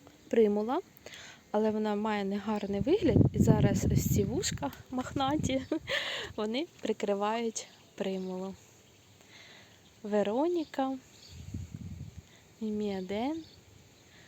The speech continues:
а там на фоні розкривається, ну, здається, і в Піаже, схоже. Про всяк випадок, то мені вона схожа. Дуже гарний.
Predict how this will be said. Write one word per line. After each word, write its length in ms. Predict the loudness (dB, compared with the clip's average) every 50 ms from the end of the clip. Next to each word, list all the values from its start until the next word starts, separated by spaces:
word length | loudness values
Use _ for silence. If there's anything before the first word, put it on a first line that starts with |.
| -20 -20 -20 -20 -20 -20 -20 -18 -16
а 40 | -12
там 400 | -8 -6 -6 -4 -4 -2 0 0
на 80 | -2
фоні 480 | -2 -4 -6 -4 -4 -2 -2 -2 -4 -6 -8 -12 -16 -12
розкривається, 840 | -6 -4 -4 -4 -2 -2 -2 -2 -2 0 2 4 6 4 4 2 0 0
ну, 200 | 2 2 2 2 0 -4 -6 -2
здається, 540 | 2 4 6 6 6 6 4 4 2 0 0 0
і 80 | 0
в 100 | -2 -2
Піаже, 580 | -2 0 2 4 4 4 4 2 -2 -4 -6 -8 -4
схоже. 580 | 0 2 2 2 4 6 6 8 8 6 4 2 -2 -8 -10 -14 -18 -16 -16 -16 -16 -16 -16 -16 -16 -16 -16 -16 -18 -18 -18 -20 -20 -20 -20 -20 -20 -20 -20 -20 -18 -16 -16 -14 -10
Про 120 | -8 -8 -6
всяк 280 | -6 -6 -6 -2 2
випадок, 480 | 2 4 4 6 4 4 4 0 -2 -4
то 160 | -4 -2 -2
мені 380 | 0 0 2 2 2 2 0 -2 -8 -16 -18 -20 -20 -20 -20 -20 -20 -20 -20 -20 -14 -12 -12 -12 -12 -10 -8
вона 320 | -6 -4 -2 -2 -4 -6 -8 -10 -10
схожа. 720 | -4 0 0 0 0 0 -2 0 0 2 0 0 -2 -6 -8 -12 -16 -20 -20 -20 -20 -20 -20 -20 -20 -20 -20 -20 -18 -16 -16 -14 -14 -14 -14 -14 -14 -14 -12 -12 -12 -12 -10 -10 -10 -10 -10 -10 -10 -12 -14 -10 -8 -6 -6 -6 -6 -10 -14 -18 -20 -20 -20 -20 -20 -20 -20 -20 -20 -20 -20 -20 -20 -20 -20 -20 -20 -20 -20 -20 -20 -20 -20 -20 -20 -20 -20 -20 -20 -20 -20 -20 -20 -20 -20 -20 -20 -16 -12
Дуже 360 | -8 -6 -4 -2 -2 -2 -2
гарний. 500 | -4 -2 -2 -2 -2 -2 -4 -4 -6 -8